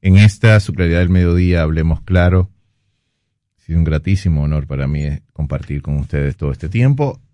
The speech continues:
A quienes están en sus centros de trabajo, gracias por escucharnos. A quienes están en sus casas, igual,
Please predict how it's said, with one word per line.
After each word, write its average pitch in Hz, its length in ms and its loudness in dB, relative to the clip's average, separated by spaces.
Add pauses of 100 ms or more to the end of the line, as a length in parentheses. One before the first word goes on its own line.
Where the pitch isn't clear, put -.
A 85 240 -4
quienes 120 580 4
están 123 340 2
en 120 80 4
sus 117 160 -2
centros 110 280 2
de 101 80 4
trabajo, 87 460 2
gracias 82 480 -4
por - 100 -14
escucharnos. 131 720 2
A 123 120 2
quienes 123 500 2 (520)
están 110 340 2
en 107 60 6
sus 104 200 -4
casas, 101 400 2
igual, 101 480 4